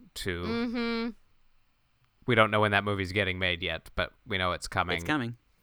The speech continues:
Speaker 3: We've only gotten
Speaker 1: A, a
Speaker 3: one
Speaker 1: great
Speaker 3: other
Speaker 1: reference
Speaker 3: mention of
Speaker 1: to vampires.
Speaker 3: vampires in the M C U, I think. Um, and it was from, um, Korg. Um,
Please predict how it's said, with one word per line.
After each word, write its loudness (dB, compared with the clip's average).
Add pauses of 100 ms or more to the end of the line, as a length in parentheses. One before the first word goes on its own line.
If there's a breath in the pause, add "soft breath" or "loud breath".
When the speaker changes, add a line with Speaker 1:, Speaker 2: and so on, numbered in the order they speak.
(280)
Speaker 3:
We've 2
only -2
gotten 2
Speaker 1:
A, 4
a 4
Speaker 3:
one 4
Speaker 1:
great 6
Speaker 3:
other 2
Speaker 1:
reference 2
Speaker 3:
mention 0
of 0
Speaker 1:
to 0
vampires. 0
Speaker 3:
vampires -2
in -6
the -4
M -6
C -8
U, -4
I -6
think. -8 (120)
Um, -6 (800)
and -4
it -2
was -6
from, -6
um, -6 (200)
Korg. 4 (1200)
Um, 0